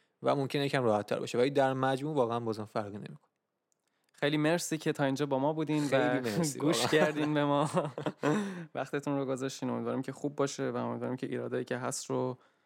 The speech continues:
Speaker 1: آره،
Speaker 2: به بزرگی
Speaker 1: فیدبک،
Speaker 2: خودتون
Speaker 1: فیدبک بدین.
Speaker 2: ببخشید و دقیقاً فیدبک بدیم که ما بدونیم هم راجع به چی بیشتر صحبت
Speaker 1: آره،
Speaker 2: کنیم.
Speaker 1: آره.
Speaker 2: هم شما چه چیزایی رو مشکل دارین.
Speaker 1: خلاصه بگیم
Speaker 2: و
Speaker 1: دیگه، گپ بزنیم با همون. ما هم
Speaker 2: آره.
Speaker 1: اینجا با شما داریم گپ می‌زنیم، شما با ما گپ بزنید.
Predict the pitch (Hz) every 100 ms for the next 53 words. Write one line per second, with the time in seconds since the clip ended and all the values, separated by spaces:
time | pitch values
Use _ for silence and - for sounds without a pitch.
0 | - 113 110 123 127 131 131 139 139 139
1 | 131 139 127 123 143 165 - 156 156 135
2 | 131 120 120 113 117 - 117 113 113 110
3 | 117 120 - 151 - 165 160 151 147 139
4 | 139 135 135 139 123 117 127 135 151 165
5 | - 156 160 147 143 123 110 135 135 98
6 | 98 107 - _ _ _ 131 135 - 123
7 | 127 131 131 131 131 127 113 - 139 170
8 | 160 160 151 151 - _ _ _ _ _
9 | _ _ - _ _ _ _ 139 - 123
10 | 202 127 123 117 110 104 120 147 131 104
11 | 104 101 98 107 131 123 131 120 135 135
12 | 127 127 135 131 131 131 131 123 123 120
13 | 117 113 110 110 107 101 123 135 143